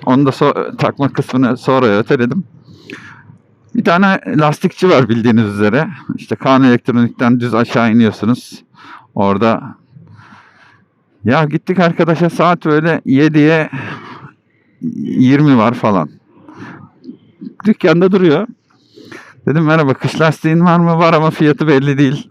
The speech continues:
O yüzden satmıyorum dedi. Tamam okey fiyat önemli değil. Sen bana tak.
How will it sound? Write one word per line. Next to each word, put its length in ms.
O 120
yüzden 280
satmıyorum 600
dedi. 280
Tamam 240
okey 180
fiyat 300
önemli 420
değil. 140
Sen 260
bana 160
tak. 420